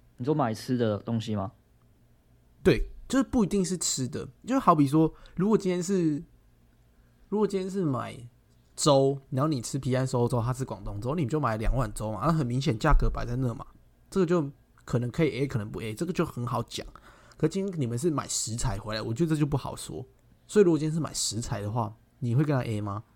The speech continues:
Speaker 1: 买食材，我觉得我应该不会。我觉得吃的都不会。
Speaker 2: 那买广东粥你会？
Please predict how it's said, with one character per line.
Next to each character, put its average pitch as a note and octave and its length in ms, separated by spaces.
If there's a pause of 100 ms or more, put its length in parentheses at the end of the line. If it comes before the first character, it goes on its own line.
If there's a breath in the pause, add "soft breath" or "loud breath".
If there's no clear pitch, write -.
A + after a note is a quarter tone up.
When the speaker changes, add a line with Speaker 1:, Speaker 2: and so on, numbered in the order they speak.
(380)
Speaker 1:
买 C3 160
食 D#3 220
材， C3 240
我 G#2+ 120
觉 B2 140
得 B2+ 160
我 G#2 180
应 A2 120
该 A2 160
不 - 160
会。 G2+ 240 (1800)
我 B2 120
觉 F3 80
得 A3 80
吃 A3 80
的 A#3+ 60
都 C#3 80
不 B2+ 40
会。 A#2+ 60
Speaker 2:
那 - 0
买 A#2 60
广 G2+ 180
东 A2 180
粥 A2+ 200
你 G#2 100
会？ A2 240